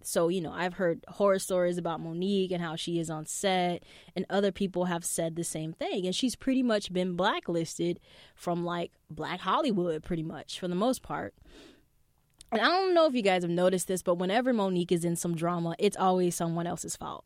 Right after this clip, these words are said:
You know, it's always this person's fault. It's always Lee Daniels or this person or this person or they're, they're, you know. So I'm just like, at, at a, at a certain point in your career, you have to really, like, look yourself in the mirror and say, "Hey,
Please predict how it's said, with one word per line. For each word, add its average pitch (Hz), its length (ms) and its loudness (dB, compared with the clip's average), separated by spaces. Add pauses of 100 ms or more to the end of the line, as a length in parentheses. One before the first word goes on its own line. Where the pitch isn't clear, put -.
You - 80 -6
know, 139 140 -6
it's 180 160 0
always 202 340 6
this 196 140 2
person's 156 300 -10
fault. - 180 -14
It's 175 100 -8
always 190 300 4
Lee 190 160 2
Daniels 165 420 -2
or 180 100 0
this 202 200 6
person 165 340 -10
or 165 100 -4
this 196 160 0
person 156 360 -10
or 147 100 -10
they're, 185 200 -4
they're, 196 180 -2 (420)
you 233 160 6
know. 196 240 6 (240)
So - 180 -6
I'm 320 80 0
just 311 180 -2
like, 269 180 -2 (100)
at, - 260 -8 (100)
at 240 100 -2
a, 202 160 -2
at 208 160 0
a 180 100 2 (140)
certain 294 400 8
point 208 280 -2
in 190 100 -4
your 180 120 -2
career, 175 420 -4
you 196 180 -2
have 190 180 -2
to 170 80 -6
really, 175 340 -2
like, 180 220 -4
look 175 280 -4
yourself 175 320 -6
in 175 80 -8
the 170 60 -6
mirror 170 260 -4
and 170 120 -6
say, 165 140 -8
"Hey, 175 640 -12